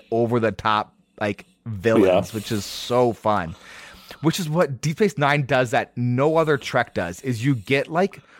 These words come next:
Speaker 1: recurring villains. You, like, you get, like, I guess you, you kinda get the Borg in Voyager,
Speaker 2: Yeah.
Speaker 1: but, like, not in the way that you get the, not in the way that you get, like, the Dominion
Speaker 2: Like,
Speaker 1: or Gul Dukat
Speaker 2: like, they tried to do it with the
Speaker 1: in,
Speaker 2: Kazon,
Speaker 1: in
Speaker 2: it
Speaker 1: Deep
Speaker 2: just
Speaker 1: Space
Speaker 2: didn't
Speaker 1: Nine.
Speaker 2: work.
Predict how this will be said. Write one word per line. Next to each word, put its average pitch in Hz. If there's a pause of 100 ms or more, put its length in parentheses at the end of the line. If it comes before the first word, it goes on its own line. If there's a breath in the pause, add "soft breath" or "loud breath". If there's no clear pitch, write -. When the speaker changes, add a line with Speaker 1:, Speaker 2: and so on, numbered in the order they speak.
(120)
Speaker 1:
recurring 135
villains. 104
You, 113 (100)
like, 120
you 139
get, 202 (320 loud breath)
like, 147
I 175
guess 185
you, 147
you 139
kinda 202
get 170
the 147
Borg 117 (120)
in 117
Voyager, 104
Speaker 2:
Yeah. 78 (500 loud breath)
Speaker 1:
but, 160
like, 175
not 147
in 190
the 185
way 151
that 143
you 139
get 131
the, 120
not 147
in 151
the 135
way 120
that 113
you 113
get, 113
like, 101 (240)
the 123
Dominion 113
Speaker 2:
Like, 110
Speaker 1:
or 107
Gul 107
Dukat 104
Speaker 2:
like, 131
they -
tried 160
to 160
do 113
it -
with 104
the 101
Speaker 1:
in, 98
Speaker 2:
Kazon, 123
Speaker 1:
in 110
Speaker 2:
it 107
Speaker 1:
Deep 123
Speaker 2:
just 117
Speaker 1:
Space 110
Speaker 2:
didn't 107
Speaker 1:
Nine. 101
Speaker 2:
work. 95